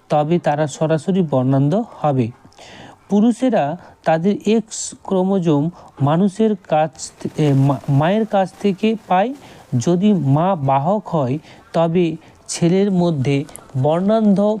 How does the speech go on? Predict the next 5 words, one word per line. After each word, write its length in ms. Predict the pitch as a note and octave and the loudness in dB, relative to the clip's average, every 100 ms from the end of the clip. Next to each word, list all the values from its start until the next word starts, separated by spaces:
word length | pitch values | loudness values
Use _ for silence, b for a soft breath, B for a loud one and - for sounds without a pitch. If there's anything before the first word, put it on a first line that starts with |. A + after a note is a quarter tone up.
| - | -2
প্রকাশ 520 | F3 D3 F3+ F3+ - - | -2 0 0 0 -4 -4
পেতে 400 | D#3 C#3+ C#3+ C3+ - | -4 -2 -2 -2 -2
পারে। 360 | C#3+ C3+ B2 B2 B B B | -2 0 -2 -4 B B B
যেহেতু 600 | B2 D3+ F#3+ G3 A3 G3 | -2 0 0 0 0 0
ওয়াই 240 | E3+ E3+ | 0 0